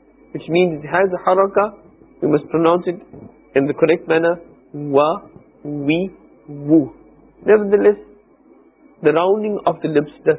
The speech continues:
take place. And the fa, this is, uh, pronounced from the edge of the upper front teeth and the wet part of the lower lip.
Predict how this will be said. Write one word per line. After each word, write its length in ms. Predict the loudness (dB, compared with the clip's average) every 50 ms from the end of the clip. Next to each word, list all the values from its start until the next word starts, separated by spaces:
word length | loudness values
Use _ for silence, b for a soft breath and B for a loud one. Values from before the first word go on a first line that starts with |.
| -2 -8
take 220 | -8 -8 -10 -10 -12
place. 240 | -10 -10 -10 -12 -18 _ _ _ -20 _ _ _ _ _ -6
And 140 | -4 -2 -2
the 80 | -4 -4 -2 -2
fa, 240 | 0 0 0 -2 -4 -8 -12 -20 -20 _ _ -20 _ _ _ -2 0
this 100 | 0 0
is, 180 | 0 -2 -4 -4 -6 -18 -20 -20 _ _ _ _ -18 -16
uh, 60 | -16 -16 -16 -8 -2
pronounced 420 | 0 2 2 2 2 0 -4 -4
from 140 | -6 -6 -2
the 120 | -2 -2 0 2
edge 280 | 0 0 0 -2 -6 -2 -2
of 160 | -2 -2 -2
the 80 | -6 -2 -2
upper 300 | -2 0 0 0 0 0
front 280 | 0 0 0 0 -2 -6 -6
teeth 300 | -4 -2 -2 -2 -2 -6 -18 -20 _ -20 -20 -20 -20 -20 _ _ _ _ _ _ -20 -20 -20 -20 -20 _ _ -4 0
and 300 | 0 2 2 0 -2 -6 -10 -16 -20 -20 _ -20 -20 -20 -10 -4
the 80 | -2 0
wet 360 | 2 4 2 2 2 -2 -2
part 180 | 2 2 2 2 0
of 80 | -6 -4 -2
the 80 | -4 -2 0 2
lower 440 | 2 2 4 4 2 2 2 0 -4
lip. 200 | -10 -10 -12 -12